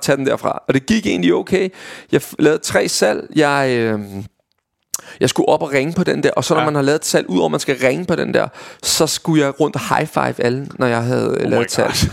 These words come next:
Speaker 1: Altså, det, bare nu kan jeg mærke, det er sådan krøller i min krop, for
Speaker 2: Jeg
Speaker 1: det kan
Speaker 2: synes, det er
Speaker 1: slet,
Speaker 2: helt
Speaker 1: det er
Speaker 2: mærkeligt at høre.
Speaker 1: så klamt, ikke?
Speaker 2: Ja.
Speaker 1: Øhm, og så... Øh,
Speaker 2: Også fordi det kommer til at fremstå som om, "Øh, jeg, jeg snød en til."
Speaker 1: Ja, ja, ja.
Speaker 2: Ja,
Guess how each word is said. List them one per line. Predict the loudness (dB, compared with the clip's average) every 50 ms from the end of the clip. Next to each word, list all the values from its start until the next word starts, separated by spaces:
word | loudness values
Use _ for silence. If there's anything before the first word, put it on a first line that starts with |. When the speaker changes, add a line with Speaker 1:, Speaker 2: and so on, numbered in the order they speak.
| -4 -10 -20 -12 -2
Speaker 1:
Altså, | -2 -2 -2 2 2
det, | 2 2 2 0 2
bare | 2 2 2 2
nu | 2 0 0
kan | 2 2 2
jeg | 2 2 0
mærke, | 0 0 0 0 0 0 0
det | 0
er | 0
sådan | 0 -2 -2 -2
krøller | 0 2 4 4 4 4 2 0
i | 0
min | -2 -4 -4
krop, | 0 0 0 0 0
for | 0
Speaker 2:
Jeg | -2
Speaker 1:
det | -2 0
kan | 0
Speaker 2:
synes, | 0 0 0
det | 2
er | 2
Speaker 1:
slet, | 2 0
Speaker 2:
helt | 0 0
Speaker 1:
det | 2 2
er | 2
Speaker 2:
mærkeligt | 0 0 0 0 0
at | 0
høre. | 0 0 -2 -2
Speaker 1:
så | -2 -2 -2 -2 -2 -2 -2 -2 -2 -2
klamt, | -2 0 0 0 -2 0 0
ikke? | 0 2 0 -2 -4 -6 -12 -16 -16 -18 -6 0 2
Speaker 2:
Ja. | 2 4 2
Speaker 1:
Øhm, | 2 -2 -6 -12 -16 -20 -20 _ _ _ _ _ _ _ _ _ _ _ _ _ _ -8 -2
og | -2 0 0
så... | 0 2 2 2 2 0 -2 -2 -4
Øh, | -4 -4 -6 -8 -12 -18 -20 -20 -20 -14 -4 -2
Speaker 2:
Også | -2 -2 -2
fordi | -4 -4 -4
det | -4 -2 0
kommer | 0 0 0
til | 0 0
at | -2 0
fremstå | 0 -2 -2 0 -2 -2 -2 0
som | 0 -2
om, | -2 -2 -4 -4
"Øh, | -4
jeg, | -2 -2 -2 0 0
jeg | -2 -2 -2 -4 -6 -4
snød | -4 -4 0 0 0 0 0 -2
en | -4 -4 -6
til." | 0 2 2
Speaker 1:
Ja, | 2 4
ja, | 2 0
ja. | 0 0 0 0 0
Speaker 2:
Ja, | 0 0